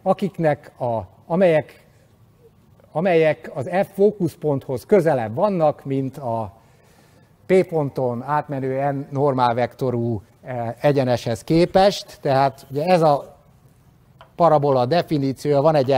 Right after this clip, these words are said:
F pontunk, a fókuszpont, ugye a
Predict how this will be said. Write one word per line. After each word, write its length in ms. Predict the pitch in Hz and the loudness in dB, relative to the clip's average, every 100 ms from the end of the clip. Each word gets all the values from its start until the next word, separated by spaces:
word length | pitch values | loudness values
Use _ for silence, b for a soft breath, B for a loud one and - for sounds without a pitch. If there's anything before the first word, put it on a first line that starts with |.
| 117 | 0
F 40 | - | -6
pontunk, 520 | - 160 170 208 202 160 | 0 0 0 -2 -2 -2
a 80 | |
fókuszpont, 1000 | - 175 202 220 214 - 220 233 247 - _ _ _ _ _ _ _ _ _ b b b b b b b b b b b - | -2 0 0 0 -6 0 4 4 2 -8 _ _ _ _ _ _ _ _ _ b b b b b b b b b b b -8
ugye 180 | 127 147 | 2 4
a 200 | 135 | 2